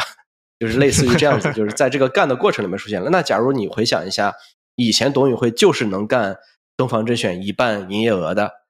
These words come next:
Speaker 1: 对吧？那如果东方甄选当时把董宇辉招过去的话，
Speaker 2: 嗯。
Speaker 1: 那是不是他得给别人一半？那这个其实就在培训过程里边发生超额收益，超额收益过后大家会发生矛盾嘛。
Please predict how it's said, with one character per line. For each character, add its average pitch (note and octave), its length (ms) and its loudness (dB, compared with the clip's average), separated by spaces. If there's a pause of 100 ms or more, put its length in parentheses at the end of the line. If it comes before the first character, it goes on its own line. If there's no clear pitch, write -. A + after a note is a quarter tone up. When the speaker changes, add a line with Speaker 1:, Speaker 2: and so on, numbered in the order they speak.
(300)
Speaker 1:
对 G2 100 0
吧？ F#2 240 -2
那 B2+ 440 2
如 B2 140 0
果 B2+ 120 2
东 A#2 80 -2
方 B2+ 120 2
甄 B2 80 2
选 G#2 80 0
当 A#2 160 0
时 A2+ 120 -6
把 A2 120 0
董 G2+ 160 -4
宇 G2+ 40 -6
辉 A2 100 2
招 C3+ 200 2
过 C#3 120 2
去 F#2+ 120 -6
的 F2+ 60 -4
话， F#2+ 100 -4
Speaker 2:
嗯。 G#2 60 -4
Speaker 1:
那 A2+ 100 2
是 A2 120 -6
不 G#2+ 80 -8
是 G#2+ 60 -6
他 A#2 140 -6
得 - 220 -4
给 G#2 140 -2
别 F2 140 -8
人 F2+ 160 -8
一 E2+ 40 -14
半？ F#2+ 180 -4 (300)
那 C#3 160 0
这 D3 120 -4
个 A#2 80 0
其 - 80 -6
实 A2 100 -4
就 A#2+ 100 -4
在 A#2 160 0
培 F#2+ 160 -6
训 A#2 160 -8
过 A2+ 120 -2
程 G#2 120 -8
里 E2+ 60 -12
边 F2+ 180 -12
发 A#2 140 -4
生 A#2 180 -6
超 B2 200 -2
额 G#2 100 -4
收 A2+ 160 -4
益， G#2+ 100 -4
超 A2 200 -2
额 A2+ 40 -2
收 G#2+ 120 -6
益 G#2 80 -4
过 G#2 120 -2
后 F#2+ 140 -6
大 F2+ 140 -4
家 E2+ 100 -6
会 F#2+ 60 -8
发 F#2 160 -10
生 G2 100 -14
矛 E2 160 -10
盾 F#2+ 160 -14
嘛。 D2 100 -20